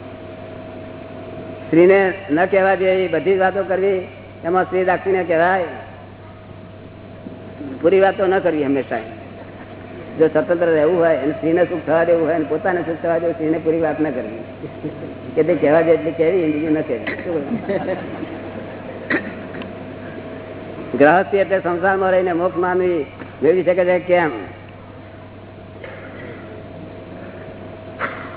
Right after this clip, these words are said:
સંસારમાં રહીને મોક્ષ જે મેળવો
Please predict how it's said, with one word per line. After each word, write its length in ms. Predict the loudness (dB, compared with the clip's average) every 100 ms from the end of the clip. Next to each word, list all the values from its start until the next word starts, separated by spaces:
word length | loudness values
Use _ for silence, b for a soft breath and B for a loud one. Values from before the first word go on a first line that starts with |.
| -12 -12 -12 -12 -12 -12 -14 -14 0
સંસારમાં 560 | 4 6 6 6 4 4
રહીને 240 | 4 2
મોક્ષ 280 | 2 0 0
જે 80 | 2
મેળવો 320 | 4 6 6